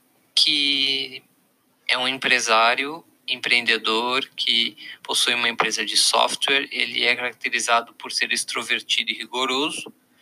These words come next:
E temos Morty, que é o guia deles por toda essa jornada dentro da Disney, ensinando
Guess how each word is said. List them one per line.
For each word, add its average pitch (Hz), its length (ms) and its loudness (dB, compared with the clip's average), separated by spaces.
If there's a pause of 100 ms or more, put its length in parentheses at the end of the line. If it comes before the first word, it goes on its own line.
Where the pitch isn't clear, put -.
(1200)
E 185 100 2
temos 160 500 2
Morty, - 800 2 (480)
que 131 380 2
é 117 260 0 (1080)
o 117 380 -6
guia 131 360 2
deles 127 600 0
por 120 440 -8
toda 117 260 -2
essa 113 440 -2 (200)
jornada 110 680 2
dentro 113 400 -4
da 117 140 0
Disney, 117 520 -2
ensinando 127 760 0